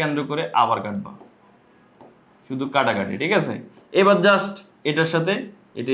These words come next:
এবার আবার দেখছো কি চলে আসছে, এটার সাথে এই যে এটার সাথে এটা এই সোজাসুজি যোগ করে দাও। এটার নাম তুমি দাও, এখানে আমাদের এখানে দেওয়া হচ্ছে এপি। So আমরা এখানে এই যে এপি রেখা অঙ্কন করলাম, but এটা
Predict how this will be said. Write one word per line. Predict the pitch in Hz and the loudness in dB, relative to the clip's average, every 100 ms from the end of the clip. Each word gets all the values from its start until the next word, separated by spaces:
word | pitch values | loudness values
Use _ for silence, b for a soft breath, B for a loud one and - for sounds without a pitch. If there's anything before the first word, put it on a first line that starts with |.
| 123 | 2
এবার | 117 107 | 2 0
আবার | 107 - - _ _ 87 | -4 -10 -14 _ _ -18
দেখছো | - 123 120 | -16 -14 -12
কি | 117 | -10
চলে | 107 104 101 | -8 -6 -8
আসছে, | - - - _ b b b - | -10 -18 -20 _ b b b -6
এটার | 135 135 - | -4 -4 -2
সাথে | 165 170 208 208 - _ _ 120 | 0 2 0 -4 -12 _ _ -2
এই | 120 | 0
যে | 135 | 0
এটার | 135 131 | 0 -2
সাথে | 151 160 | -4 -4
এটা | 147 175 - - | -4 -6 -8 -10
এই | 110 | -12
সোজাসুজি | 107 107 107 104 104 | -8 -8 -8 -8 -10
যোগ | 101 101 | -12 -14
করে | - | -18
দাও। | - - _ _ _ b b b 190 | -18 -20 _ _ _ b b b 2
এটার | 240 226 | 6 8
নাম | 214 214 202 | 8 8 6
তুমি | 208 208 | 6 8
দাও, | 190 190 160 | 6 6 4
এখানে | 170 170 | 4 4
আমাদের | 170 170 170 | 4 6 4
এখানে | 170 160 | 4 6
দেওয়া | 151 147 | 6 6
হচ্ছে | 147 - 170 156 | 2 2 6 6
এপি। | 127 107 - b b b | 4 -4 -8 b b b
So | - 156 | 4 4
আমরা | 165 165 | 6 4
এখানে | 165 175 - - - 127 | 2 0 -4 -12 -8 -4
এই | 127 | -2
যে | 135 - 156 | -4 0 0
এপি | - 135 123 | 0 -2 0
রেখা | 117 120 117 | 0 0 -2
অঙ্কন | 104 101 101 | -4 -10 -10
করলাম, | 95 - _ _ _ - 135 | -12 -16 _ _ _ -2 2
but | 196 196 - - _ _ _ _ _ _ _ - | 2 0 -10 -18 _ _ _ _ _ _ _ -10
এটা | 117 | -8